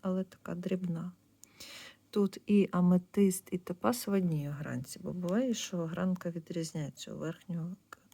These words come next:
камінця від нижнього. Тут все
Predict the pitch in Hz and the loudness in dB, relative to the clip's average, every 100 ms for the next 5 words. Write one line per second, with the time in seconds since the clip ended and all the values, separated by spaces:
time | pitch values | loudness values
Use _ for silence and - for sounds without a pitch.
0 | 180 - 160 156 - - 151 156 165 156 | -12 -6 -4 -4 -6 -8 -6 -6 -4 -4
1 | 147 - - 156 _ - - - - - | -4 -8 -10 -10 _ -20 -20 -20 -20 -20
2 | _ _ _ _ _ _ _ _ _ _ | _ _ _ _ _ _ _ _ _ _
3 | _ _ _ _ _ _ _ _ _ _ | _ _ _ _ _ _ _ _ _ _
4 | _ _ _ _ _ _ - _ 240 240 | _ _ _ _ _ _ -20 _ -14 -14
5 | - - 208 | -14 -8 -2